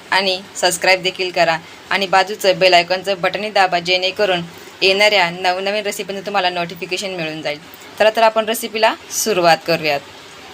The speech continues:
नमस्कार, स्वर्णिका रेसिपी मराठी या चॅनलवर तुम्हा सर्वांचे खूप सारे स्वागत. आज आपण उपवासाचा झटपट तयार होणारा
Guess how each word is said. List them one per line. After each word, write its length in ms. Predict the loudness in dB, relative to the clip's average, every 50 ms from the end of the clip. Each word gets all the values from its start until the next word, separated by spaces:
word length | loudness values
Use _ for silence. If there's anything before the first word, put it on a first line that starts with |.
| -20 -20 -20 -20 -20 -20 -20 -20 -20 -20 -20 -20 -20 -20 -20 -12 -4
नमस्कार, 580 | -2 0 2 2 2 0 4 6 6 6 6 4 -2 -12 -20 -18 -12
स्वर्णिका 520 | -4 2 6 6 6 6 4 0 2 2 2
रेसिपी 380 | 2 0 -2 -4 -6 -4 -4 -2
मराठी 500 | 2 4 4 4 4 2 0 -6 -6 -6 -8 -6 0
या 160 | 0 2 4
चॅनलवर 480 | 6 4 6 6 4 4 6 6 6 4 4
तुम्हा 180 | 0 2 2 2
सर्वांचे 540 | 4 4 6 6 6 6 6 2 -2 -4 -4 -4
खूप 200 | -6 -8 -6 -4
सारे 220 | 0 2 4 4 2
स्वागत. 420 | 2 2 2 2 2 2 -2 -4 -4 -6 -18 -20 -20 -20 -20 -20 -20 -20 -20 -20 -20 -20 -20 -20 -18 -6 2
आज 200 | 4 4 6 6
आपण 340 | 6 4 4 4 2 2 2 2 -4
उपवासाचा 600 | -4 -2 2 2 2 2 2 0 4 4 2 2 2 -6 -14 -20 -20 -20 -20 -14 -6 -4
झटपट 420 | -4 -4 -4 0 0 0 2 4
तयार 160 | 4 4 4
होणारा 340 | 4 2 2 2 2 2 0